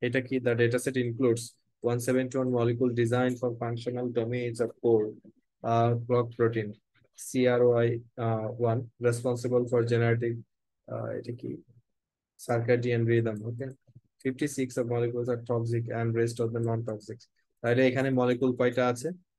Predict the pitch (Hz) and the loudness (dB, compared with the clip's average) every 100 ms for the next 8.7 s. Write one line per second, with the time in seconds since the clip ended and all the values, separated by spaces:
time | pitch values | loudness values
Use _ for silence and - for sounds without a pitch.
0 | - 117 127 123 107 123 160 160 135 131 | -10 -2 0 0 -2 -2 -2 2 4 4
1 | 127 - 135 123 120 120 113 107 131 151 | 2 2 2 6 4 4 -2 -4 -6 -2
2 | 180 180 _ _ - _ 120 123 123 127 | -2 -4 _ _ -20 _ -2 0 4 2
3 | 120 151 147 127 - 156 202 _ _ _ | 4 2 2 0 0 -4 -4 _ _ _
4 | _ _ 127 117 117 113 117 - 135 143 | _ _ 0 2 0 -2 -4 -2 2 2
5 | 131 131 131 120 117 127 123 123 120 120 | 0 -2 -2 -4 -2 0 0 0 0 2
6 | 123 120 117 117 120 120 131 135 135 127 | 2 2 2 4 2 0 -4 -2 -2 -2
7 | 127 110 104 - _ _ _ - 120 117 | -2 -2 -4 -14 _ _ _ 0 0 2
8 | 120 113 113 - 110 104 113 | 2 2 0 0 -2 -2 -10